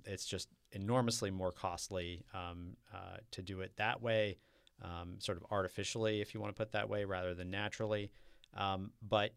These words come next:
you know, and, and just the last point I'll make, you could definitely see that changing, uh, if we start to raise energy prices, for example, if we have a carbon tax,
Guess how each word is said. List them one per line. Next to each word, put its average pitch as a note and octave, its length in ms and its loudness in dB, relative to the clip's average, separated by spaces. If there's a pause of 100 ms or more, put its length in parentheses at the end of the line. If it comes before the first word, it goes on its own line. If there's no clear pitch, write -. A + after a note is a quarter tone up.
you A2 80 -4
know, G2+ 140 2
and, F#2+ 180 -2
and G2+ 300 -4
just - 180 -2
the A#2 80 0
last G2+ 340 2
point G2+ 180 -2
I'll F#2 100 -2
make, F#2+ 340 -4
you G#2+ 140 -4
could G#2 200 -2
definitely C3+ 400 2
see A#2+ 220 -4
that G2 220 0
changing, F#2+ 640 -4 (880)
uh, F#2+ 340 -2
if G#2+ 280 2
we G2+ 440 -2 (440)
start G2+ 420 4
to G2+ 200 -2
raise F#2+ 360 2
energy G#2+ 340 -2
prices, C#3+ 600 -2
for G#2 120 -8
example, F#2+ 400 -2
if F#2 120 -6
we F#2 60 -2
have E2+ 100 -4
a F2 40 -6
carbon B2 360 0
tax, D#3 440 -4